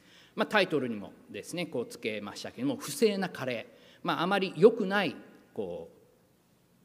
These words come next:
う、まあ、カレー、管理人のお話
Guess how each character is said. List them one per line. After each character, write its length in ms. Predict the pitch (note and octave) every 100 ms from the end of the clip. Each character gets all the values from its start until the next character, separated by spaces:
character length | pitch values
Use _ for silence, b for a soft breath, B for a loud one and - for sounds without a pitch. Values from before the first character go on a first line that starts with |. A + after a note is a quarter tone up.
| _ _ _
う、 20 | G2+
ま 100 | F#2
あ、 40 |
カ 200 | - A2
レ 220 | G#2+ F#2+ -
ー、 180 | - -
管 200 | C#3+ C#3
理 120 | B2+
人 280 | A#2+ A2 - -
の 160 | G#3 -
お 60 | B2
話 540 | B2+ A2+ G#2 - -